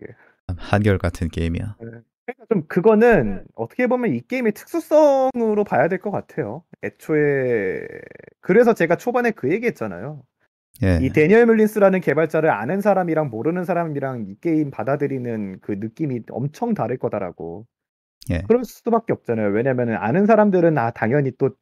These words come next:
Speaker 1: 카드 게임 끝나고 또 뭐 이상한 짓 하겠구나"라고 짐작을 하고 하겠지만,
Speaker 2: 예.
Speaker 1: 모르는 사람들은 "어, 이거 카드 게임이네. 야, 재밌겠다." 했다가 통수 맞는 거잖아요, 쉽게 말하면.
Speaker 2: 그죠.
Speaker 1: 예, 예. 좀 그런 차이는 좀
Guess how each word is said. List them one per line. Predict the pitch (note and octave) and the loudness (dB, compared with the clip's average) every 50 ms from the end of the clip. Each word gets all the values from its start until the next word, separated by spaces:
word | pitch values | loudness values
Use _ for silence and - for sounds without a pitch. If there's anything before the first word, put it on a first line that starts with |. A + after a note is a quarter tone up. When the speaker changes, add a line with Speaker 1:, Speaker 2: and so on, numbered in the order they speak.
| _ _ _ | _ _ _
Speaker 1:
카드 | - - G#3 A#3 | -2 -2 -2 0
게임 | A3 G#3+ G#3 F3+ | 2 2 0 2
끝나고 | E3 G3 F#3+ F#3+ F3 D#3+ D#3 | 2 0 0 2 0 0 0
또 | - C3 | 0 -4
뭐 | G#2+ A#2 A2+ | -4 -4 -6
이상한 | G#2 G#2+ - F#3 F#3+ F#3+ F3 D3 | -6 -2 -2 0 0 0 -2 -2
짓 | - - - | -4 -8 -16
하겠구나"라고 | - - - - - C4+ B3 G#3 F3 D3+ C#3 C3+ | -10 -10 -10 -10 -8 -2 0 2 2 4 2 0
짐작을 | - - A#2+ G#2+ A#2 E3 D#3 D3 D3+ | -2 -4 -6 -2 0 2 2 2 0
하고 | F#3+ F3+ F3 | 0 0 -2
하겠지만, | F#3+ G3 A3+ A3+ - E3 A#2+ G2+ F#2+ G2 G2 G2 F#2 G#2 - _ _ _ _ _ _ - | -2 -2 -2 -4 -4 -6 -6 -4 -4 -4 -6 -6 -8 -12 -16 _ _ _ _ _ _ -2
Speaker 2:
예. | G2 F#2 F2+ F2 F2+ G#2+ - - _ _ _ _ _ | -2 -2 -2 -2 -6 -8 -14 -20 _ _ _ _ _
Speaker 1:
모르는 | G2+ G#2+ C#3 F#3 A3+ A#3+ | 0 2 4 4 4 4
사람들은 | A#3 A3 G#3+ G3 G3+ F#3 G3 | 4 4 4 4 2 0 0
"어, | - A#3+ C4 C#4+ | 0 0 0 0
이거 | A#3+ A3+ | -2 -6
카드 | A3 - C#4+ D4+ D4 - | -4 -2 -2 -2 -2 -2
게임이네. | - B3+ B3+ A#3 A3+ A3+ A3+ A#3 A#3+ A#3 - G3+ | -4 -4 -4 -4 -4 -4 -4 -2 -4 -2 -2 0
야, | B3 C#4 D4 D4+ | 2 4 4 4
재밌겠다." | D4 - F3+ G3+ G#3+ - A#3 A3+ - G#3+ | 2 2 0 0 0 0 -2 0 0 0
했다가 | G3+ - G3 F3 F3 | 0 2 0 -2 -2
통수 | - - C4 D4+ - | -4 -6 -6 -4 -2
맞는 | E4+ G4 F#4 E4 A3+ | -2 -2 0 0 -2
거잖아요, | A2+ G2+ - F#2+ F#2 F2 | -4 -4 -6 -8 -8 -8
쉽게 | G2+ - - - B3 | -10 -8 -6 -4 -4
말하면. | A#3 E3 - F#2 F2+ F2+ F#2 G#2+ G2+ G2 - _ _ _ _ _ - - | -4 -4 -6 -8 -8 -10 -10 -12 -14 -16 -20 _ _ _ _ _ -4 0
Speaker 2:
그죠. | A2+ G#2 F#2 F2 F2 G#2+ - - _ _ _ _ _ _ _ - | 0 0 0 0 -4 -6 -8 -12 _ _ _ _ _ _ _ -4
Speaker 1:
예, | A2 | -2
예. | A2+ A2+ G#2 G2+ G2+ G2+ G2 F#2+ F2 F2 F#2 G2 - | 0 0 0 0 -2 -2 -4 -6 -8 -10 -14 -16 -14
좀 | B2 A#2 G#2+ - | -16 -16 -16 -14
그런 | - - C#3 F3+ A3+ A#3+ | -8 -4 -2 0 0 -2
차이는 | - - C#4 A#3+ A#3 A3+ A3+ A3+ G3+ | -4 -2 -2 0 0 2 0 0 0
좀 | G3+ F3+ D#3 A#2+ A2 - | 0 -2 -2 -4 -6 -8